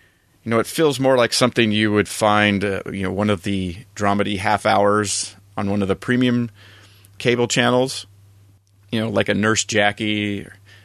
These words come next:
or something like that, that for whatever reason gets classified as a comedy because it takes place in a half hour time slot. But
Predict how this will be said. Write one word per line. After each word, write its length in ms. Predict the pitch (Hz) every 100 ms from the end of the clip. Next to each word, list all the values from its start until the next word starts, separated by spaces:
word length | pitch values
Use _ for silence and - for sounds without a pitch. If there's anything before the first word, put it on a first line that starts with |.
| -
or 60 | 98
something 280 | - 113 107
like 180 | 104 -
that, 240 | 101 98
that 160 | 104 101 _ _ _ -
for 120 | 117
whatever 260 | 110 117 107
reason 300 | 110 107 104
gets 200 | 110 -
classified 580 | - 107 113 - 131 127
as 120 | 127
a 60 |
comedy 480 | 120 131 123 127 127
because 520 | 117 98 107 104 92
it 160 | - -
takes 240 | - 104 -
place 380 | - 98 95
in 60 | 98
a 60 | 95
half 220 | 101 -
hour 200 | 101 98
time 260 | - 110
slot. 360 | 113 123 113 110 _
But 220 | - 104